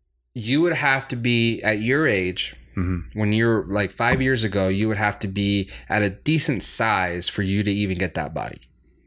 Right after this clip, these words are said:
Speaker 2: Okay.
Speaker 1: You know what I mean?
Speaker 2: Yeah.
Speaker 1: So he's just saying, like, Tfue had no muscle mass to begin with to be able to put on that muscle mass in six months.
Speaker 2: I am interested to see what he looks like then in that case,
Speaker 1: Oh.
Speaker 2: because, yeah, you're right. It's
Speaker 1: Yeah.
Speaker 2: a hundred percent that way. Some people actually have to gain weight, like, in a fat matter,
Speaker 1: Yeah.
Speaker 2: like, just gain the,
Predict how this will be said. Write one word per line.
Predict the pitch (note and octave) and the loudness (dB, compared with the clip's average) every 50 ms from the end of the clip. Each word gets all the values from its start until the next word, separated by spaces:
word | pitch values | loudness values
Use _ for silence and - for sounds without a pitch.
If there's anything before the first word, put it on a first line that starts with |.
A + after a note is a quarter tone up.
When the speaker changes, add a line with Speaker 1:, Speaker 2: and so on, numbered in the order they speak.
| _ _ _ _ _ _ _ _ - - - | _ _ _ _ _ _ _ _ -12 -6 -4
Speaker 2:
Okay. | G2 F#2 - F#2+ F2+ F2+ | -2 -2 0 -2 -2 -2
Speaker 1:
You | G#2+ G2+ | 0 0
know | G2 | 0
what | F#2 F#2+ | 0 0
I | F#2+ | 0
mean? | F#2 F#2+ F#2+ - | -2 -2 -2 -2
Speaker 2:
Yeah. | G2+ G2+ G2+ F#2+ F#2 - - - - - - - - - - - - _ _ _ | -2 -2 -2 -2 -4 -8 -16 -20 -20 -20 -20 -20 -20 -20 -20 -20 -20 _ _ _
Speaker 1:
So | - - - C#3 B2+ A#2+ A2+ A2 D#2+ A2 | -8 -4 0 2 2 2 2 0 -2 -2
he's | A#2 B2 A#2 A2+ | -2 0 0 0
just | B2+ G#2+ - - | 0 0 0 0
saying, | A#2 A2+ A2 A2 | 2 2 2 2
like, | G2+ F#2+ F#2+ - - _ _ _ _ - | 0 0 -2 -6 -12 _ _ _ _ -4
Tfue | - B2+ B2 A#2 - B2+ A#2 G#2 | -2 0 0 0 0 -2 -2 0
had | A#2 A#2 A2+ A2 | 0 0 0 0
no | A2 G#2 G2+ | 0 -2 -2
muscle | G2 G2 G#2+ A2 G#2+ - - G2 F2+ | -2 0 0 0 0 0 0 -2 -4
mass | F#2 F#2+ F#2+ F#2+ F2+ - - | -2 0 0 0 0 0 -2
to | - | -4
begin | F2 F#2+ F2+ F2 G2+ G2 F#2+ F2+ | -4 -4 -4 -2 0 0 0 0
with | F2 E2+ - - - - | -2 -4 -6 -8 -12 -10
to | - G2 | -8 -8
be | F2 F2+ F#2+ F#2+ F#2 | -4 -2 0 0 0
able | F#2 F2+ F2 | 0 -2 -2
to | E2+ | -4
put | - - G#2 F#2 | -4 -4 -4 -2
on | F#2 E2 F2 F2 | -2 -2 -2 -2
that | E2+ - - | -4 -4 -4
muscle | F2+ F2+ F2 - - F2+ | -4 -4 -4 -4 -4 -4
mass | E2+ D#2+ - - | -4 -6 -6 -6
in | - F2+ G#2+ F#2 | -4 -2 -2 0
six | - - - G2 - - - - | 0 0 -2 -2 -2 -2 -4 -2
months. | F#2 F2 D#2+ D2+ - - - - | -2 -2 -2 -2 -4 -6 -6 -2
Speaker 2:
I | - B2+ E3+ | 0 0 2
am | E3 E3+ D#3 C#3 | 2 2 2 2
interested | C#3 B2 - B2 A#2 - - A2+ G#2 | 2 2 0 0 0 0 0 0 2
to | G#2 | 2
see | - - A2 G#2 | 0 0 0 2
what | G2+ G2 F#2+ | 2 2 2
he | |
looks | F#2 G2 G#2+ - - | 2 0 0 0 0
like | G#2 F2+ F2 E2+ | 0 0 2 0
then | F2+ F2 E2+ | 0 0 0
in | F2 E2+ | 0 0
that | F2 E2+ E2 | 0 0 -2
case, | - F2+ F2 - - | -2 -4 -4 -4 0
Speaker 1:
Oh. | G#2+ G#2+ | 0 2
Speaker 2:
because, | G#2 G#2+ G2 F2+ F#2 | 2 2 0 0 0
yeah, | A2+ B2+ A#2+ | 2 2 2
you're | A2 G2+ G2+ G2+ | 2 2 0 2
right. | G#2+ A#2 A#2 G2+ F2 | 2 2 2 2 0
It's | E2+ G#2 G2 G2 | -2 -2 0 2
Speaker 1:
Yeah. | A2+ | 2
Speaker 2:
a | A2+ | 4
hundred | B2 B2 A#2+ A2+ | 4 2 2 2
percent | A#2+ A2+ - - B2 A2+ G2+ - | 0 -2 0 2 0 0 0 0
that | A2+ A2+ G#2 F#2+ G2 | 0 0 0 0 0
way. | G#2+ G#2 F#2 | 0 0 0
Some | - - A#2+ A2+ A2 | 0 0 0 0 0
people | C3 C3 - C3 B2 | 0 -2 0 0 0
actually | G#2+ A2 - - - A#2+ G#2+ | 0 0 0 -2 -2 -2 0
have | G2 G#2+ G#2 - | 0 0 -2 -2
to | - F#2+ | -4 -4
gain | F#2 G2+ G#2 A2 A2 A2 G#2+ G#2 | -2 0 2 2 2 0 0 0
weight, | G#2+ G#2 G2+ G2 - - - | 2 2 2 0 0 -2 -2
like, | A2 G2+ G2 - | -2 -2 0 0
in | G2+ F#2+ | 0 0
a | F2+ | 0
fat | - - - B2 B2+ B2 G#2+ G#2+ | -2 0 0 2 2 2 0 0
matter, | F#2+ F#2+ F#2+ F#2 G2 G#2+ | -2 0 0 0 -2 -2
Speaker 1:
Yeah. | G2+ A2 A#2 | 0 2 2
Speaker 2:
like, | A2+ G#2+ | 2 2
just | - G#2 - - | 0 -2 -2 0
gain | - G#2+ G2+ G#2 G#2 G#2 | 0 0 2 2 4 2
the, | G2+ | 2